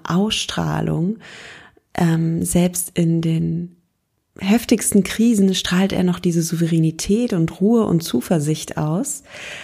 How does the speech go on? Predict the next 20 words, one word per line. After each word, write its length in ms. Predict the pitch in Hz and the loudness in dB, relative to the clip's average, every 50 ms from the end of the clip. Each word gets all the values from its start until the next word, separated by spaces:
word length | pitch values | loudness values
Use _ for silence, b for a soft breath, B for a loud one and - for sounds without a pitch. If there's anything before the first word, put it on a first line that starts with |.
| B B B _ | B B B _
Und 500 | - 175 170 170 170 170 170 170 - - - - | -4 0 2 2 2 2 2 0 -4 -8 -4 -4
abseits 480 | 208 202 - - - 190 180 170 - | -4 -2 -2 -2 0 0 0 0 0
seiner 240 | - 170 165 165 160 | 2 4 4 4 2
Politik, 580 | 160 - - 165 147 147 147 - 220 226 226 - | 0 0 0 2 2 2 2 2 0 0 0 -2
die 80 | - | -2
ich 200 | 165 151 - - | -4 -2 -4 -2
im 100 | 175 160 | 0 0
Übrigen, 500 | 165 170 170 - 160 156 151 151 156 156 B B B B B B B | 0 0 -2 -2 -2 -2 -2 -2 -4 -6 B B B B B B B
na, 140 | - 143 - - - _ - | -2 -2 -2 -4 -14 _ 0
lass 180 | - 202 202 - | 0 2 2 2
uns 140 | 196 180 - | 0 0 0
nicht 160 | 175 - - | -2 -2 0
politisch 420 | - 175 202 262 - 262 247 - | 0 2 2 2 2 0 0 2
werden, 320 | - 196 190 190 190 190 - | 0 0 2 0 -2 -4 -4
ich 200 | - 175 - - - _ _ _ _ | -6 -6 -8 -10 -16 _ _ _ _
bewundere 600 | 160 151 160 160 156 180 202 208 196 190 - - | -4 0 0 2 2 2 2 2 2 0 -2 -2
allein 500 | 160 160 160 156 160 165 180 185 196 196 B B B B B B B | -2 0 0 0 0 0 0 0 -2 -4 B B B B B B B
diese 200 | 170 147 156 160 | -4 0 0 0
ruhige 520 | 151 165 180 202 208 196 196 180 175 175 - - | 2 4 4 4 4 4 2 0 -2 -2 -6 -6
Aura, 540 | 151 151 151 151 147 - 143 131 131 139 | -4 -4 -2 -2 -4 -4 -4 -4 -4 -6